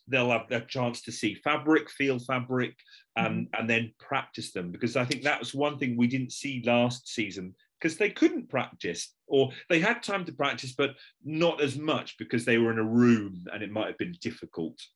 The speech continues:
Speaker 2: Sure. So, but a week to practice, you can almost, you know, memorize what you're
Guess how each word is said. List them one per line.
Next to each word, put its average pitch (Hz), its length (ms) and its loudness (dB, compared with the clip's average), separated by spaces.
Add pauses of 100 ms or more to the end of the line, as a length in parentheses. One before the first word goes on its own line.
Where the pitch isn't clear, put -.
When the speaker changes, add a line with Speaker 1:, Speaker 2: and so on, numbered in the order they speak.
(380)
Speaker 2:
Sure. 185 680 -6
So, 226 320 -2
but 240 120 2
a 240 60 4
week 302 400 2
to - 160 -10
practice, 262 840 -2
you 220 160 2
can 233 180 0
almost, 254 880 2 (560)
you 233 80 -2
know, 220 240 -2
memorize 220 720 4
what 208 180 -8
you're 208 120 -6